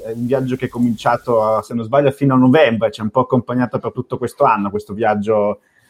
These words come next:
su questi meni pazzi. Io l'ho trovato una bella compagnia per quest'anno, e questa sera concludiamo con l'ultimo personaggio della Compagnia dell'Anello, con Pipino.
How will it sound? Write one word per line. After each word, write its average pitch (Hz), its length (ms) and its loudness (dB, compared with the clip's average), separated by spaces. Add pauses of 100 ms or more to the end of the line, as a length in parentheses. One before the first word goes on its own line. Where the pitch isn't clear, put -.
(220)
su - 160 -10
questi 120 240 0
meni 120 240 4
pazzi. 104 400 0
Io 113 160 2
l'ho 110 100 -2
trovato 107 360 -2
una 110 140 0
bella 110 260 2
compagnia 110 440 0
per 98 140 -2
quest'anno, 95 680 -4
e 127 100 -4
questa 139 220 2
sera 147 380 4
concludiamo 147 760 4
con 123 160 4
l'ultimo 135 360 6
personaggio 117 760 0
della 107 240 0
Compagnia 117 420 0
dell'Anello, 123 580 2
con 110 160 -4
Pipino. 135 680 2